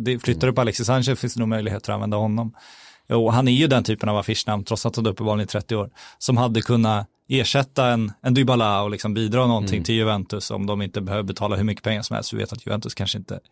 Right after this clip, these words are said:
Speaker 1: kommer göra det för den typen av spelare. Så att, ja, det är spännande att det är så många som sitter, sitter lös, som är tillgängliga, och då har vi liksom inte ens kommit till Eden Hazard, som är ytterligare en som ska sätta igång någon slags karusell, hoppas vi.
Speaker 2: Ja, precis. Eh, jag,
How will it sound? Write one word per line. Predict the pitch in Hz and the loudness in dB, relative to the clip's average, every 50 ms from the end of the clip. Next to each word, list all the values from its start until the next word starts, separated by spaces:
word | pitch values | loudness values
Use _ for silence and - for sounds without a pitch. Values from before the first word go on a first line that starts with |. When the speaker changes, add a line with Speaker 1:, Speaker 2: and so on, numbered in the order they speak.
| _ _ _ | _ _ _
Speaker 1:
kommer | - 151 143 131 | 0 4 4 6
göra | 135 120 120 117 | 6 6 4 4
det | 120 123 120 | 4 2 2
för | - - 117 | 0 0 0
den | 120 120 | 0 0
typen | - 117 - - 104 | 0 -4 -4 -4 -4
av | 101 95 | -6 -6
spelare. | - - 117 107 98 104 - 123 - _ - - - - - _ | -6 -8 -8 -6 -6 -8 -10 -12 -14 _ -20 -20 -20 -20 -20 _
Så | - - | -20 -12
att, | - - | -2 2
ja, | 139 147 156 143 - - - - - _ _ | 2 2 2 2 -2 -8 -18 -20 -20 _ _
det | - 147 | 0 0
är | 147 | 2
spännande | - - 180 170 170 185 | 4 4 4 4 4 4
att | 190 185 | 4 4
det | 185 | 2
är | 170 | 2
så | - 160 | 2 4
många | 151 147 135 131 123 | 4 4 4 4 4
som | - 131 | 2 0
sitter, | - - 120 - - _ _ - 131 127 120 113 117 - _ _ _ _ _ _ _ _ - _ | 0 0 0 -2 -4 _ _ 0 2 4 4 2 0 -2 _ _ _ _ _ _ _ _ -16 _
sitter | - - - 131 - 143 | -4 -2 -2 2 2 4
lös, | 135 165 175 151 110 104 - | 4 6 6 6 4 2 0
som | - 120 | 0 0
är | 117 | 0
tillgängliga, | 113 - 139 123 123 139 151 156 143 117 110 107 | 0 2 2 2 4 2 2 2 2 2 2 2
och | 107 | 0
då | 104 123 | 2 2
har | 131 131 | 2 2
vi | 127 143 | 2 2
liksom | 123 113 - - 120 | 0 0 0 0 -2
inte | 110 - 113 | 0 0 0
ens | 110 107 - - - - - | -2 -2 -2 -4 -6 -8 -10
kommit | - - 123 120 123 127 - | -6 -2 0 2 2 2 2
till | 160 131 | 2 2
Eden | 117 110 | 2 2
Hazard, | 107 107 - - 110 101 98 101 101 - | 2 0 0 0 0 2 2 0 -2 -2
som | - 107 110 | -4 -2 -2
är | 107 107 104 107 | -2 -2 -2 -4
ytterligare | 107 - - 123 123 123 117 | -6 -4 -2 0 2 2 2
en | 110 95 | 2 0
som | - 113 | -4 -6
ska | - - | -8 -6
sätta | - - - 117 - - 117 113 | -6 -4 -2 -4 -2 -2 -2 0
igång | 104 104 104 104 | 0 0 0 0
någon | 101 98 | -2 -4
slags | - 107 - - | -6 -8 -8 -6
karusell, | - 117 110 113 - - 107 107 | -6 -4 -4 -4 -4 -4 -6 -6
hoppas | 107 - - 113 107 | -6 -8 -10 -10 -10
vi. | 107 110 - _ _ _ _ - - - - - - - _ | -12 -12 -14 _ _ _ _ -18 -16 -16 -16 -18 -20 -20 _
Speaker 2:
Ja, | - 117 127 143 151 156 143 135 | 2 4 4 4 4 2 0 0
precis. | 147 135 135 175 151 120 - - - - - | -2 2 2 4 4 2 0 -2 -6 -6 -2
Eh, | 113 113 117 117 117 117 113 - | 0 2 4 4 4 2 2 2
jag, | 135 147 160 156 110 110 | 4 6 6 6 4 2